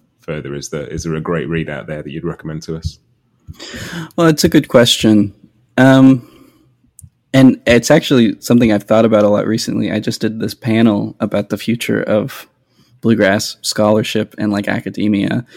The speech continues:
Speaker 2: And one of the things we talked about is, um, having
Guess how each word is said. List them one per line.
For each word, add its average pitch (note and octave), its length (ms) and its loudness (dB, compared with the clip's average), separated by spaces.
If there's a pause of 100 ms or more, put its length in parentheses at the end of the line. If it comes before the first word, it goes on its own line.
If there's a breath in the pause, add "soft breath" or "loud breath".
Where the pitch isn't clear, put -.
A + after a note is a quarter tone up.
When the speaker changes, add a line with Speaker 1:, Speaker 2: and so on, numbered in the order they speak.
(300 soft breath)
Speaker 2:
And B2 80 6
one B2+ 80 8
of A#2 60 6
the G#2+ 60 2
things B2 240 6
we G#2 80 2
talked A2+ 280 0
about G2+ 380 0
is, - 500 -4 (760)
um, G2+ 420 -4
having A2+ 720 0